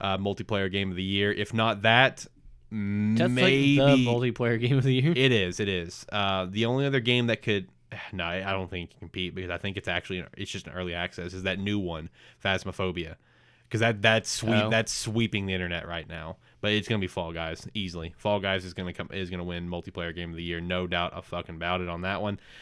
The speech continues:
Speaker 1: I do agree with you that, uh, Ori will probably win. Um,
Speaker 2: Platformer.
Speaker 1: Yeah, platformer. When I tried to look up, uh, nominees, I, I didn't, you know, they don't have it updated for twenty twenty yet. Once they actually get to the list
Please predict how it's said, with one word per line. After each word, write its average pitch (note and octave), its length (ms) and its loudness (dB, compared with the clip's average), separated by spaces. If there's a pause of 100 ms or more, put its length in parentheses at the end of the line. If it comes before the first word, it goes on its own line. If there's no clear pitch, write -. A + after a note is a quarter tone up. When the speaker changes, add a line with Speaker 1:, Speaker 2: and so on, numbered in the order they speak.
(140)
Speaker 1:
I F#2+ 60 0
do B2+ 220 4
agree A2+ 240 2
with A2 100 -2
you A#2 120 2
that, F#2+ 300 0
uh, F#2 360 0 (280)
Ori G#2+ 280 2
will G2 100 -2
probably G2 280 0
win. F#2+ 400 -2 (240)
Um, F2 360 0
Speaker 2:
Platformer. A2+ 460 -4
Speaker 1:
Yeah, F2 100 0
platformer. F#2 600 -2 (400)
When B2 120 4
I B2 60 6
tried D3+ 220 6
to D#3+ 80 2
look B2 200 2
up, A#2 200 4
uh, G2+ 160 4
nominees, F#2+ 640 -2
I, F#2 320 -4
I - 20 -2
didn't, G2 340 -4
you G2+ 80 -6
know, F#2+ 80 -4
they G2 80 -2
don't G2 100 -2
have G2 120 -2
it F2 80 -2
updated F2 420 -4
for F#2+ 140 -10
twenty F2+ 240 -6
twenty F#2+ 280 -6
yet. F#2+ 260 -2
Once B2+ 340 0
they C#3+ 100 2
actually B2 340 2
get G#2 300 -2
to A2+ 60 -14
the G#2 120 -6
list F#2+ 460 -4